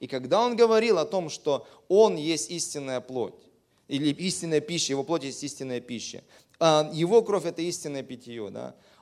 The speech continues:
Он говорил о том событии, которое относит нас за многие тысячелетия от того времени, когда Христос начал пророчествовать и говорить о том, что Он будет отдавать тело свое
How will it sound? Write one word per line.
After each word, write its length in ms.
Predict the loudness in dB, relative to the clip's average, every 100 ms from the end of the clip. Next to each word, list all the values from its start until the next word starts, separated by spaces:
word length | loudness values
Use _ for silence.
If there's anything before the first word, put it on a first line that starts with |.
| -2
Он 220 | 0 6
говорил 400 | 8 6 2 0
о 80 | -2
том 180 | -2
событии, 480 | -2 -2 -2 -4 -6
которое 420 | -6 -4 -2 0
относит 440 | -2 -4 -8 -6 -4
нас 280 | -4 -4 -6 _ -12
за 180 | -8
многие 380 | -6 -2 -2 -2
тысячелетия 840 | -8 -10 -8 -4 0 2 2 2
от 240 | -2 -2 -2
того 200 | -2 -2
времени, 420 | 0 0 -2 -6
когда 280 | -8 -6 -6
Христос 680 | -8 -10 -10 -6 -4 -4 -10 -18
начал 320 | -4 -4 -4 -6
пророчествовать 720 | -2 -2 -2 -6 -8 -6 -4
и 60 |
говорить 360 | -2 0 0 -2
о 80 | -4
том, 280 | -4 -4 -6 -18
что 180 | -10 -6
Он 80 | -4
будет 160 | -4
отдавать 460 | -4 -2 0 -2 -2
тело 260 | -6 -4 -4
свое 400 | -6 -4 -4